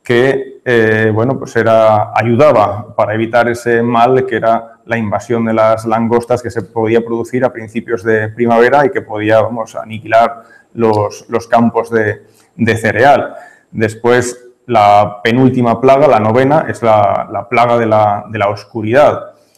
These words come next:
Esa oscuridad casi parece un, un ataque contra uno de los dioses más importantes del panteón egipcio, que es, que es Ra. De hecho, claro, el dios, eh, solar por excelencia.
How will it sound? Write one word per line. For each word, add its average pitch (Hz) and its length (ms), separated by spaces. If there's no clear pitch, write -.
Esa 110 140
oscuridad 117 520
casi 120 320
parece 127 400
un, 120 380
un 131 120
ataque 131 380
contra 117 460
uno 135 200
de 123 60
los - 360
dioses 127 300
más 120 180
importantes 120 680
del 117 140
panteón 113 360
egipcio, 113 480
que 117 200
es, - 300
que 117 120
es - 180
Ra. 110 380
De 113 300
hecho, 147 560
claro, 113 220
el 101 80
dios, 110 420
eh, 110 200
solar 117 340
por 113 120
excelencia. 120 580